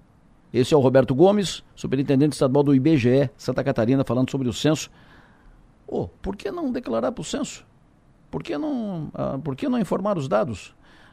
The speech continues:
Eh, qualquer, qual-, qualquer trabalho, qualquer projeto que seja feito pra cidade, depende de inúmeros dados. O, ter um, um dado, ter o censo apurado, eh, e com dados reais, isso vai, inclusive, influenciar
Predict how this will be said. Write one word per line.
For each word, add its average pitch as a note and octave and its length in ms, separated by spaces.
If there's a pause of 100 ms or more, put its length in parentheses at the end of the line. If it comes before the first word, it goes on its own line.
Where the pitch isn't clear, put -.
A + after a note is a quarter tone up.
Eh, A#2 160 (400)
qualquer, - 440 (300)
qual-, - 140 (120)
qualquer D#3+ 220
trabalho, G#2+ 680
qualquer C#3+ 220
projeto A#2+ 500
que - 100
seja A2 220
feito A2 140
pra - 100
cidade, A2 160
depende G#3+ 280
de G3 40
inúmeros F#3 340
dados. F#2+ 460 (320)
O, G#2+ 560
ter F3 160
um, E3+ 300
um A#2+ 120
dado, A2 380 (380)
ter D3 120
o D#3 80
censo D#3 640
apurado, B2 680 (340)
eh, F#2 340
e A2+ 80
com C3 160
dados A2+ 520
reais, A#2 680 (300)
isso C3 260
vai, E3+ 160
inclusive, D#3+ 340
influenciar D#3+ 640